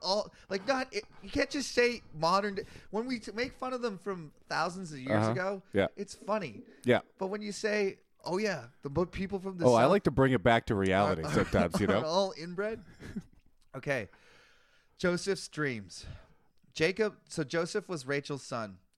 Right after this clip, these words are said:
Speaker 1: Okay.
Speaker 2: Yeah.
Speaker 1: Rachel is the one
Speaker 2: Mm-hmm.
Speaker 1: he loved, so this is his favorite kid. Jacob lived in the land where his father stayed in the land of Canaan. This is the account of Jacob,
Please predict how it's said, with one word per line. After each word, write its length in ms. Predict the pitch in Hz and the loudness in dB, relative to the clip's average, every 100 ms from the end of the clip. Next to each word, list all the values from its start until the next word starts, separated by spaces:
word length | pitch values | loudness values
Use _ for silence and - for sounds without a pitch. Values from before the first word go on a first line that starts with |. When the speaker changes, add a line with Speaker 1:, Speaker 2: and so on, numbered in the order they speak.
| _ _ _ _ - | _ _ _ _ -16
Speaker 1:
Okay. 320 | 107 117 135 - - - | -6 -4 -4 -10 -14 0
Speaker 2:
Yeah. 140 | 98 - - 113 | 2 2 -6 -18
Speaker 1:
Rachel 420 | 123 143 147 175 | -6 -4 -4 -4
is 100 | 170 147 | -4 -2
the 60 | |
one 160 | 156 139 | 0 2
Speaker 2:
Mm-hmm. 80 | 156 | 2
Speaker 1:
he 60 | |
loved, 340 | 143 131 117 95 | 0 -2 -4 -8
so 180 | - 123 | -8 -6
this 200 | 139 147 | -6 -8
is 100 | 139 | -10
his 180 | 131 | -12
favorite 380 | - 135 127 131 | -8 -6 -6 -8
kid. 220 | - 113 95 - _ _ _ - - - | -8 -10 -10 -20 _ _ _ -20 -20 -4
Jacob 380 | 175 190 233 | -2 2 0
lived 240 | 185 196 180 | 2 0 0
in 100 | 190 | -2
the 80 | 175 | -2
land 300 | 143 147 151 | -2 -4 -2
where 120 | 156 | 0
his 160 | 143 - | -2 -2
father 400 | 139 135 143 143 | -2 0 0 -4
stayed 400 | - 131 123 123 | -6 -4 -4 -4
in 80 | |
the 80 | 117 | -8
land 260 | 113 113 117 | -8 -8 -10
of 100 | 107 | -12
Canaan. 420 | 117 110 101 107 _ _ _ | -10 -10 -12 -16 _ _ _
This 160 | 135 139 | -10 -8
is 80 | 160 | -6
the 120 | 170 | -4
account 360 | 156 165 139 139 | -4 -4 -4 -6
of 100 | 113 | -8
Jacob, 420 | 131 120 110 95 | -6 -6 -8 -14